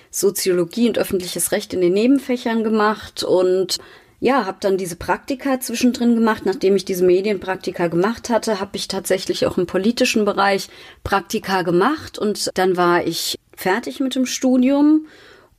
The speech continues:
hatte zwischendurch auch in der damaligen Grünen Landtagsfraktion für eine Abgeordnete mal anderthalb Jahre gearbeitet.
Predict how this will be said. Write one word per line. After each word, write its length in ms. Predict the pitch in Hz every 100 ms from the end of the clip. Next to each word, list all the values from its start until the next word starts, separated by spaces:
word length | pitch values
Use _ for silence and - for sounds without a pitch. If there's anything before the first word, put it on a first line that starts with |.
| -
hatte 280 | 185 175 170
zwischendurch 640 | 196 185 185 180 190 -
auch 180 | 170 170
in 120 | 180
der 120 | 165
damaligen 500 | 160 160 175 185 180
Grünen 340 | 170 190 180
Landtagsfraktion 840 | 165 165 240 277 - 254 247 - 240
für 120 | 240
eine 120 | 196
Abgeordnete 840 | - - 240 226 240 247 226 240 226
mal 500 | 214 208 208 208 -
anderthalb 460 | 190 196 185 190 185
Jahre 300 | 190 196 196
gearbeitet. 760 | 202 180 190 190 190 190 -